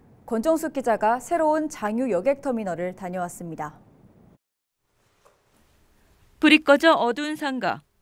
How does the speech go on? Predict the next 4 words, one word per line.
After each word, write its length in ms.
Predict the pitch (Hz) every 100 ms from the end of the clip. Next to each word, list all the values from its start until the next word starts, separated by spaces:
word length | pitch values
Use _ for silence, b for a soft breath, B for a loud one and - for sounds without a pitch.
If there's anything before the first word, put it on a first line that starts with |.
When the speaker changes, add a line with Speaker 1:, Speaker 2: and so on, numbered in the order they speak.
| _ _ _
Speaker 2:
에스컬레이터는 880 | 247 277 - 330 302 302 320 294 302
멈췄고 640 | 202 220 254 - 175 185 247 _ -
점포는 680 | - 220 233 214 185 196 214 -
비었습니다. 760 | - 254 247 - 175 147 107